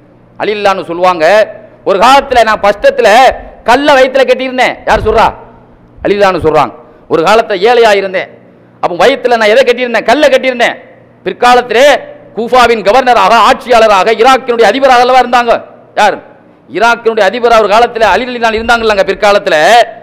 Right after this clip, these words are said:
அவங்க சொல்றாங்க, "ஒரு காலத்துல நான் வயித்துல கல்லை கட்டியிருந்த வறுமையில, இன்னைக்கு அல்லாஹ் ஒரு நாளைக்கு நான் கொடுக்கிற தர்மமே நாற்பதனாயிரம் தங்கம்." "வ இன்ன சதக ஃபீஹா அல்-யௌம அர்பஊன ஆலாஃபு தஹபா." நாம கொடுக்குறோமா?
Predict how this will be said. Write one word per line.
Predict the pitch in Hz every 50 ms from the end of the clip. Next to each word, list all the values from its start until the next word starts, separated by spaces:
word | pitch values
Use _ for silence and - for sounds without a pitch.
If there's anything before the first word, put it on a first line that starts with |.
| - - - -
அவங்க | - 151 151 185
சொல்றாங்க, | 208 226 226 214 208 208
"ஒரு | 196 185 180
காலத்துல | 185 208 240 262 254 254 233 220 202 202 240 254 254
நான் | 240 233 226 208
வயித்துல | 196 240 277 - - 254 240 214 - - - -
கல்லை | - 208 247 294 302 277
கட்டியிருந்த | 262 262 240 254 247 240 233 208
வறுமையில, | 233 269 277 269 247 226 226 277 285 254 - - - -
இன்னைக்கு | - 196 247 247 190 -
அல்லாஹ் | 202 220 240 233 226 226 277 320 311 240 - - - -
ஒரு | - 233 240 -
நாளைக்கு | 196 202 220 277 320 320 302 302 302 -
நான் | 254 247 240 226 -
கொடுக்கிற | 254 269 285 - 285 262
தர்மமே | 202 180 254 330 370 370 370 349 359 359 359
நாற்பதனாயிரம் | 339 339 349 339 - 339 339 339 330 320 320 311 294
தங்கம்." | 302 294 269 262 247 170 - - - - - - - _ - _ _ _ _ _ _ _ _ _ _ _ _ _ _ _ _
"வ | - 226 262
இன்ன | 320 349 330 311 302 277
சதக | 247 - 294 294 285 269 - 233 226
ஃபீஹா | - 370 359 359 320 294
அல்-யௌம | 285 254 285 349 381 381 359 349 302 302
அர்பஊன | 302 285 269 285 277 302 320 302 277 262
ஆலாஃபு | 233 233 226 214 - 185
தஹபா." | 165 156 - 131 - 101 - - - - - _ _ - - _ _ _ _ _ _ _ _ _ _ _ _ _ _ _
நாம | - 151 170 165
கொடுக்குறோமா? | 170 175 175 180 165 175 208 240 254 -